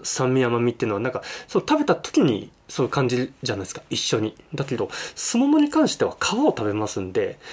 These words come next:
皮食べてのその酸味と果肉の甘みですよ。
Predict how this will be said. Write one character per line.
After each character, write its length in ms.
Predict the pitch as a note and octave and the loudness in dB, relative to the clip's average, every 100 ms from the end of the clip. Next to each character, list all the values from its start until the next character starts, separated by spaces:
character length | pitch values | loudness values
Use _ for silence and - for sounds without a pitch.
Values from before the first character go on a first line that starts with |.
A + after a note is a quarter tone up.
| - - - | -18 -18 -8
皮 80 | - | 0
食 380 | C#4 D#4 F3 | 2 2 2
べ 120 | F#3+ D#3+ | 2 4
て 180 | B2 | 2
の 180 | G#2+ G2+ | 2 0
そ 140 | - A2 | 0 -2
の 100 | G2 | -2
酸 280 | - A#2 | -2 0
味 80 | A#2+ | 0
と 280 | - C3 G2 - | 2 0 0 -6
果 160 | - C3 | -4 -2
肉 200 | C3 C#3+ | 0 0
の 120 | B2+ | 0
甘 200 | - B2 | -2 -2
み 100 | A#2+ | 0
で 80 | A#2+ | -2
す 100 | |
よ。 60 | - | -6